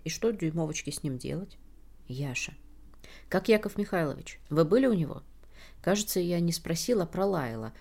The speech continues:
Голос звучал хрипло, я посадила его постоянным кашлем. Да и о вежливой интонации я не сочла нужным позаботиться. Марина подошла ко мне, поставила на тумбочку лоток с набранными шприцами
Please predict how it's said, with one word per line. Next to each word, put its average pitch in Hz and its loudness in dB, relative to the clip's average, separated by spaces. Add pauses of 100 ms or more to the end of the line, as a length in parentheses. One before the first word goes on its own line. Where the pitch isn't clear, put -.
(160)
Голос 139 0
звучал 147 -2
хрипло, 202 -2
я 131 0
посадила 170 0
его 151 2
постоянным 160 -4
кашлем. - -6 (360)
Да 175 2
и 220 6
о 208 4
вежливой 175 2
интонации 160 -2
я 139 0
не 139 -2
сочла - -2
нужным 139 -2
позаботиться. - -10 (840)
Марина 262 2
подошла 151 -2
ко 175 -2
мне, 185 0
поставила 196 -2
на 135 -4
тумбочку 190 -6
лоток 190 -4
с - -10
набранными 147 -4
шприцами - -6